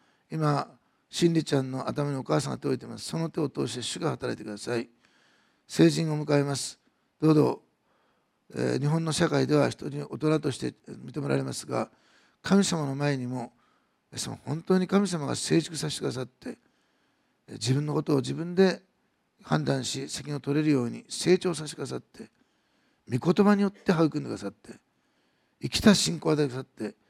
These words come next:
神様の愛と現実をさらに深く知ることができるように、この年豊かにしてください。本人も周りも驚くぐらい、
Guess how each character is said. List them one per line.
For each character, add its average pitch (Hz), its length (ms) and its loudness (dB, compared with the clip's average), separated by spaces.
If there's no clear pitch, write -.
神 156 220 0
様 139 180 -4
の 131 60 -2
愛 139 120 2
と 123 100 -6
現 127 160 -8
実 120 120 -14
を 120 40 -12
さ - 180 -6
ら 185 60 -2
に 160 80 -8
深 - 100 -14
く 131 60 -10
知 - 120 -6
る 135 60 -10
こ 139 80 -8
と 120 80 -6
が 117 60 -4
で 107 120 -8
き 120 80 -16
る 131 60 -10
よ 110 80 -6
う - 40 -8
に、 165 60 -18
こ - 120 -10
の 117 60 0
年 113 240 -4
豊 - 260 -8
か 143 80 -12
に 147 60 -12
し 127 80 -16
て - 80 -16
く 123 60 -12
だ 110 60 -14
さ - 140 -18
い。 - 140 -20
本 185 280 4
人 151 200 -2
も 139 260 -4
周 127 200 4
り 190 60 4
も 185 160 2
驚 185 160 2
く 143 80 -10
ぐ 135 80 -6
ら 110 160 0
い、 101 100 -12